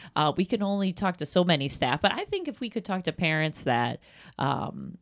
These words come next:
I don't know, have unique backgrounds, do fun jobs, anything like that,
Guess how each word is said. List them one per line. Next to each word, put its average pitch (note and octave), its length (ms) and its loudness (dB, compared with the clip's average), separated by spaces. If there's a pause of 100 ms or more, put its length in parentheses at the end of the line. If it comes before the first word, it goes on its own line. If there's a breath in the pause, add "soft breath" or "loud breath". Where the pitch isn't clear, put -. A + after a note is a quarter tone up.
(140)
I E3+ 100 0
don't F3+ 140 2
know, D3 120 0
have C#3+ 220 2
unique C3+ 320 -2
backgrounds, F#3+ 920 2
do D3+ 520 0
fun C3 500 -6
jobs, F#3 800 4
anything A3+ 380 2
like D#3 260 4
that, B2+ 340 4